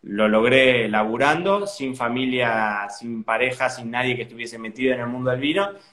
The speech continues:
y eso fue todo pura obra y gracias de, de, de trabajo y de, y de, y de, y de, de impulsarlo yo. Así que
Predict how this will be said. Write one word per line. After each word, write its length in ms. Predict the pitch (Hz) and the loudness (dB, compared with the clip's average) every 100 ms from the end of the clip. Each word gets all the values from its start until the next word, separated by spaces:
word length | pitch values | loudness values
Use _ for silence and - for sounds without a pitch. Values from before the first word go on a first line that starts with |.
| - | 0
y 120 | 131 | 4
eso 200 | 165 175 | 6 4
fue 200 | 156 143 | 4 4
todo 800 | 135 156 160 170 156 - - _ - | 6 6 8 6 4 -4 -18 _ -8
pura 340 | 156 160 147 | -2 2 4
obra 300 | 147 151 147 | 4 4 0
y 60 | 135 | 0
gracias 440 | 139 147 147 139 | 0 -2 -2 -4
de, 260 | 123 113 117 | -4 -6 -6
de, 280 | 117 110 113 | -4 -4 -4
de 140 | 117 113 | -2 -2
trabajo 520 | 113 117 143 170 185 | 0 4 6 6 2
y 60 | 165 | -4
de, 100 | 123 | -4
y 180 | 120 113 | -4 -6
de, 80 | 113 | -8
y 180 | 113 107 | -6 -6
de, 300 | 101 98 - | -4 -6 -12
y 120 | 104 | -16
de, 760 | 98 95 92 87 87 85 - _ _ | -12 -10 -10 -12 -16 -16 -20 _ _
de 80 | 107 | -2
impulsarlo 640 | 113 113 120 120 139 143 131 | 0 0 -4 2 6 6 4
yo. 200 | 127 104 | 2 -2
Así 200 | 95 139 | -2 0
que 280 | 143 - | 0 0